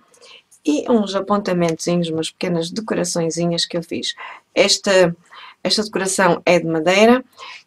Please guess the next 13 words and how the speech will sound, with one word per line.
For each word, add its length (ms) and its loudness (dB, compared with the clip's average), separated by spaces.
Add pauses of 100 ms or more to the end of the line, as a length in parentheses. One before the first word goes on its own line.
(120)
e 220 0
foi 220 -2
pintada 1000 2
e, 560 0 (160)
como 160 -18
vocês 200 -14
podem 360 -10
ver, 280 -2 (580)
tem 140 0
um 80 0
brilho, 440 2
também 480 -4 (300)
pus-lhe 420 0